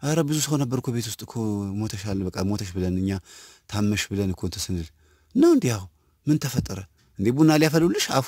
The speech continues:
በል» ምናምን እያሉ ሲለማመኑ ምን ሲሉ እና «ምን አደረክ ታዲያ?» «ረከቦቱን በካልቾ መታሁትና በቃ ተሰባበረ።» «እሺ ከዛስ?» ይኸው በቃ አንቺ ወደ ነበርሽበት ተመለሽ። ጸጥ ብለው ቁጭ አሉ። «እንኳንም መታኸው። አየህ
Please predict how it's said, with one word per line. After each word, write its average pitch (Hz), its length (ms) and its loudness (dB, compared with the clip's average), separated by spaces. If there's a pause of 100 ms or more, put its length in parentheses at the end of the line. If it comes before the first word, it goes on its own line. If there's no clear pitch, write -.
በል» 131 180 0
ምናምን 131 260 -2
እያሉ 127 220 -2
ሲለማመኑ 139 640 -4
ምን 311 140 0
ሲሉ 101 180 -6 (1160)
እና 123 160 2
«ምን 139 180 4
አደረክ 98 240 -2
ታዲያ?» 87 240 -6
«ረከቦቱን 90 440 -6
በካልቾ 85 340 -6
መታሁትና 76 520 -12 (120)
በቃ 82 220 -12
ተሰባበረ።» 85 540 -12 (100)
«እሺ 123 240 0
ከዛስ?» 87 320 -8 (580)
ይኸው 120 180 0
በቃ 311 160 -2
አንቺ 127 200 -4
ወደ 104 180 -4
ነበርሽበት 90 460 -6
ተመለሽ። 80 360 -14 (1200)
ጸጥ - 300 -10
ብለው 80 220 -10
ቁጭ - 220 -16
አሉ። - 140 -20 (920)
«እንኳንም 87 320 -4
መታኸው። 71 400 -14 (2000)
አየህ 98 300 -6